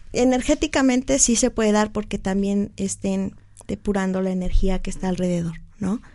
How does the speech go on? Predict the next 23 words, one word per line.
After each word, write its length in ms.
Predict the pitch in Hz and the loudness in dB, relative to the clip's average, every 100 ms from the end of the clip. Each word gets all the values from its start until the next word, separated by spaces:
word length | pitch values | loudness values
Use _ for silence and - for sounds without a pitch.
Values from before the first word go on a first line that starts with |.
| - - - | -20 -20 -12
Eh, 520 | 196 185 180 175 175 - - - - - - - | -6 -2 -2 -4 -6 -12 -18 -20 -20 -20 -20 -14
si 200 | - 214 | -4 0
vienen 340 | 208 208 214 | 2 4 2
de 140 | 220 202 | 2 2
un, 300 | 196 202 196 - | 2 -2 -4 -4
si 220 | - 214 | -4 -2
el 140 | - 214 | -2 -2
proceso, 400 | 220 208 226 226 | -2 0 0 0
me 100 | 226 | -2
acuerdo 360 | 202 220 214 214 | -2 -4 -4 -2
de 80 | |
alguna 280 | 196 196 208 | -2 -2 -2
plantita 440 | 202 190 190 202 202 | -2 -4 -4 -6 -6
que 140 | 190 | -6
estuve 340 | 190 - 202 | -6 -4 -4
sanando, 480 | 202 196 196 208 208 208 - - | -4 -4 -4 -2 -4 -6 -18 -10
el 140 | 208 208 | -6 -4
proceso 400 | 185 196 196 214 | -2 -2 -2 0
en 140 | 208 | 0
el 120 | 190 | -2
que 480 | 202 180 185 185 185 - | -4 -6 -4 -4 -8 -8
fue 180 | - 190 | -6 -4
tra-, 260 | - 190 | -4 -6